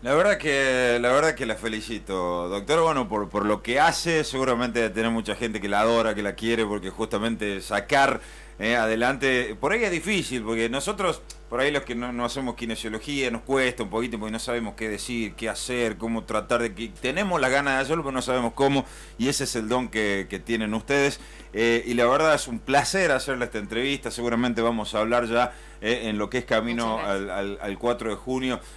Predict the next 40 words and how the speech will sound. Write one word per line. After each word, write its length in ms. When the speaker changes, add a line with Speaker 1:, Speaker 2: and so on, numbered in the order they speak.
Speaker 1:
vamos 320
a 40
hablar 260
más 260
largo 340
y 40
tendido 400
sobre 240
el 80
tema, 280
eh, 220
pero, 380
pero 120
la 100
cuestión 340
era 140
que 80
la 80
gente 280
la 120
conozca, 580
Speaker 2:
Sí, 120
Speaker 1:
eh, 280
que 60
la 80
Speaker 2:
bueno. 80
Speaker 1:
gente 220
la 100
conozca, 440
que 80
esté 140
acá, 300
que 100
vea 200
Speaker 2:
Bueno. 120
Speaker 1:
quién 220
es 180
un 120
integrante 520
más 260